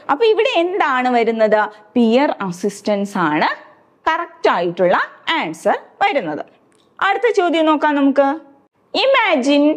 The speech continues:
you are bicycling in a race. Which of the following is the best example of an extrinsic motivation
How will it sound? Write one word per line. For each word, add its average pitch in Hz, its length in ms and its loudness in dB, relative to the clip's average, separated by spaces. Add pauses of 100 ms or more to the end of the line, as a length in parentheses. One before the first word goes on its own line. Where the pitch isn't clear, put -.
(280)
you 285 120 6
are 320 340 2
bicycling 302 880 0 (140)
in 262 140 6
a 254 180 2
race. - 560 -4 (1080)
Which 494 220 0
of 494 180 -2
the 392 80 0
following 330 680 0
is - 160 0
the 233 100 0
best 392 640 -2
example 294 520 0
of 277 180 0 (200)
an 285 300 -6
extrinsic 392 800 0
motivation 262 800 0